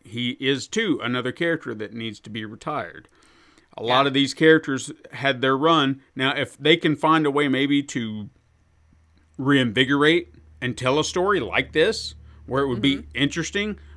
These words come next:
Speaker 1: Friday the thirteenth, I don't really feel like has a lot of introspective <laughs> you can do
Speaker 2: <laughs>
Speaker 1: with the
Speaker 2: Yeah.
Speaker 1: character. Um, so that might be a stretch too far. Even Nightmare on Elm Street, I don't, 'cause I've, I've been hearing rumblings about that too, where, uh,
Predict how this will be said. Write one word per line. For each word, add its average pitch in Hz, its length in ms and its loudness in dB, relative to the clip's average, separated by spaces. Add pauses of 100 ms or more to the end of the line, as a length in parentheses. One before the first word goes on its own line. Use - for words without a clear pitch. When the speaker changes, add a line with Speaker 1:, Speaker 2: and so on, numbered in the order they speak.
Speaker 1:
Friday 196 280 6
the 165 60 -2
thirteenth, 170 420 2
I 131 60 -2
don't 139 180 2
really 131 160 -2
feel 131 220 -4
like 120 200 -2
has 131 180 -2
a 117 60 -6
lot 117 200 0
of 113 100 -6
introspective 131 760 -2
<laughs> 160 100 4
you 156 100 4
can 131 220 -6
do 123 240 -2 (280)
Speaker 2:
<laughs> 311 260 -10
Speaker 1:
with 139 240 2
the - 60 0
Speaker 2:
Yeah. 160 60 0
Speaker 1:
character. 131 560 0 (440)
Um, 117 480 -2 (340)
so 135 320 4
that 143 220 4
might 143 240 0
be 131 120 2
a 120 40 -2
stretch 123 360 -4
too 123 120 -10
far. 110 420 -2 (680)
Even 160 280 6
Nightmare 147 340 6
on 143 60 4
Elm 143 180 4
Street, 143 540 -2
I - 40 -20 (460)
don't, 135 300 -18
'cause 143 140 -4
I've, 147 240 2
I've 139 140 4
been 143 140 4
hearing 143 300 4
rumblings 151 440 4
about 143 220 2
that - 180 -2
too, 160 240 2
where, 117 380 0
uh, 113 240 0